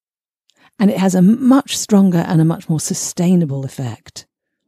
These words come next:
long term. So this feeds into the, the, the very popular idea of, of collaborative working, encouraging people's autonomy, which has been an idea now for quite some time,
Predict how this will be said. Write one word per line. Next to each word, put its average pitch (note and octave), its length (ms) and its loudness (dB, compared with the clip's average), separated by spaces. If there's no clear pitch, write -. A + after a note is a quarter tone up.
long C#3+ 360 0
term. A#2+ 520 -2
So - 140 2
this D4+ 240 0
feeds B3 460 0
into B2+ 920 0
the, E3+ 320 0
the, F#3 160 -4
the G3 140 -2
very G3 340 2
popular D3+ 500 -2
idea C#3 480 0
of, C3 140 -8
of C#3+ 300 -2
collaborative D3 600 -6
working, C3+ 680 -4
encouraging C#3+ 580 0
people's C#3+ 360 -8
autonomy, C#3+ 580 0
which F#3 160 -2
has F#3 120 -6
been B3+ 240 4
an B3 80 4
idea G3+ 400 0
now D3 180 -4
for D#3 140 -10
quite - 460 -8
some D#3 320 -4
time, A#2+ 680 -6